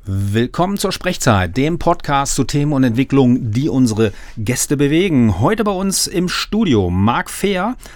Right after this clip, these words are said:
Autor des Buches Geniestreiche aus Kassel, das am elften März zwanzig fünfundzwanzig erscheinen wird.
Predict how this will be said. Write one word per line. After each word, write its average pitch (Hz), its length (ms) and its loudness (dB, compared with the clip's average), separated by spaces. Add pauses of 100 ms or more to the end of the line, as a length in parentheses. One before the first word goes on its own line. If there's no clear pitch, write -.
(140)
Autor 202 480 0
des 107 300 0
Buches 185 400 0 (160)
Geniestreiche 117 920 0
aus - 220 -6
Kassel, 175 400 -2 (320)
das 107 180 -4
am 107 160 -4
elften 180 420 -4
März 143 380 0
zwanzig 160 380 -4
fünfundzwanzig 143 800 -2 (320)
erscheinen 135 680 4
wird. 82 400 -2